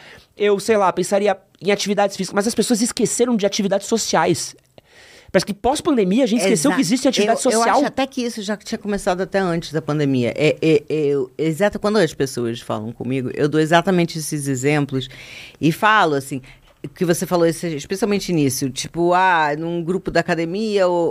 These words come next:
Speaker 2: ou ir, n-, não especificamente você ter que sair, ah, porque se você fala, "Pô, tem uma night aí, tem um bar, você pode ir", né, enfim. "Não, não gosto de sair à noite", beleza. É,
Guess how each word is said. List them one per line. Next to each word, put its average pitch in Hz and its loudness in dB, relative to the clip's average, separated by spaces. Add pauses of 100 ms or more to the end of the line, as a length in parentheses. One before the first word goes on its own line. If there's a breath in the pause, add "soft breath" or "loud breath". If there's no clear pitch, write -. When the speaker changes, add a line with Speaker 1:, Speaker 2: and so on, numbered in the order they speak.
(160)
Speaker 2:
ou 160 2
ir, 170 2
n-, 147 -2
não 240 2
especificamente 202 -4
você - -14
ter 190 -4
que - -12
sair, 160 -2
ah, 175 2
porque 175 -6
se - -6
você 202 -2
fala, 180 0
"Pô, 175 0
tem 185 0
uma 240 0
night 196 0
aí, 190 -2
tem 202 -6
um 202 -4
bar, 180 0
você 175 -10
pode 180 -4
ir", 202 0
né, 175 0
enfim. 156 -4 (320 loud breath)
"Não, 440 2
não 403 -4
gosto 370 0
de - -12
sair 262 0
à 240 2
noite", 220 0
beleza. 175 0 (360 loud breath)
É, 170 2